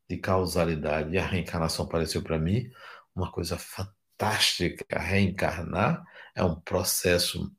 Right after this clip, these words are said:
lindo e maravilhoso, pressupõe entrar, passar por dentro de outra pessoa, sabe? Isso pra mim foi um,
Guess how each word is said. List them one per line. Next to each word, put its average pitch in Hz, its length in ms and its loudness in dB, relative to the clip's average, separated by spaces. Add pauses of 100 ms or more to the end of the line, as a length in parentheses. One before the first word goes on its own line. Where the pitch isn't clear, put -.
(380)
lindo 101 480 10
e 92 40 6
maravilhoso, 82 1120 2
pressupõe 95 920 0 (560)
entrar, 92 720 0 (760)
passar 107 300 4
por 92 220 -2
dentro 98 500 8
de 82 80 4
outra 82 200 2
pessoa, 95 760 4
sabe? 120 440 0 (240)
Isso 214 300 2
pra 110 160 8
mim 135 160 8
foi 262 260 2
um, 208 300 0